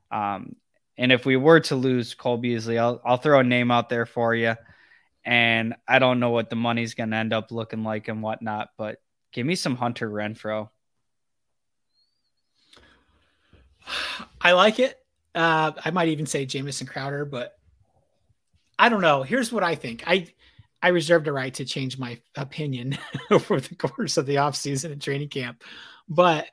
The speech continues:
Speaker 2: Beasley is still a great slot player. He's a tough player. We know last year he played on a broken leg. We know that he's playing this year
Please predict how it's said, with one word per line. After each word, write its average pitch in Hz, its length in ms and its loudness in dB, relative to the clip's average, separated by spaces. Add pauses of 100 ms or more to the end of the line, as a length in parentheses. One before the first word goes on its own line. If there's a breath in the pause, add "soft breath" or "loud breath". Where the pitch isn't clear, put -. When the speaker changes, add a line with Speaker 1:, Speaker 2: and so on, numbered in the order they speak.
(1120 soft breath)
Speaker 2:
Beasley 233 720 4
is 180 380 4
still 165 500 0
a 165 80 -4
great 147 260 -8
slot 139 280 -8
player. 139 360 -10 (380)
He's 139 180 -8
a 135 40 -10
tough 139 260 -8
player. 139 240 -6
We 139 80 -4
know 131 100 -6
last 123 280 -8
year 135 60 -8
he 120 60 -10
played 127 220 -10
on 123 120 -10
a 127 80 -12
broken 120 380 -12
leg. 120 260 -12 (160)
We 131 120 -6
know 127 180 -6
that 127 300 -6 (200 soft breath)
he's 135 180 -6
playing 131 380 -2
this 131 220 -2
year 127 280 -8